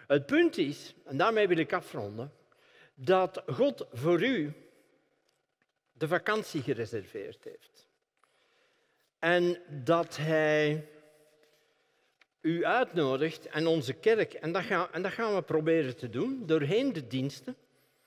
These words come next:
Dat is om, ehm, tijd te maken om God zijn stem te horen.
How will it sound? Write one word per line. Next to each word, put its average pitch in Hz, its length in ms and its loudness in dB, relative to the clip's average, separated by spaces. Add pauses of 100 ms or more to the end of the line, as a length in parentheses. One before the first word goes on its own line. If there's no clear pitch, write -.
(920)
Dat 156 240 2
is 240 320 -4
om, 165 260 2 (100)
ehm, 131 320 -2 (680)
tijd 247 580 2
te 147 100 -4
maken 123 600 -6 (540)
om 226 240 0
God 254 280 -4
zijn 254 200 -4
stem 339 460 -2
te - 140 -2
horen. 98 500 -10